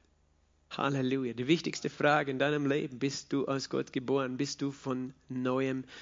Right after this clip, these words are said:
geboren? Und hier heißt es, jeder, der glaubt, dass Jesus der Christus ist. So einfach hat Gott es uns gemacht, von Neuem geboren zu werden. Wir haben das, glaube ich, am, am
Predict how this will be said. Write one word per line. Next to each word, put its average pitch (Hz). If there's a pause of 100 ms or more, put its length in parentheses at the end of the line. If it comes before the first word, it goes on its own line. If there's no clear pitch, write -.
(180)
geboren? 131 (1160)
Und 127
hier 139
heißt 135
es, -
jeder, 135
der 131
glaubt, 127
dass 117
Jesus 120
der 139
Christus 143
ist. 127 (160)
So -
einfach 139 (300)
hat 123
Gott 131
es 131
uns 123
gemacht, 117 (460)
von 120
Neuem 135
geboren 131
zu 120
werden. 117 (880)
Wir 127
haben 131
das, 131
glaube 131
ich, 127
am, 131
am 123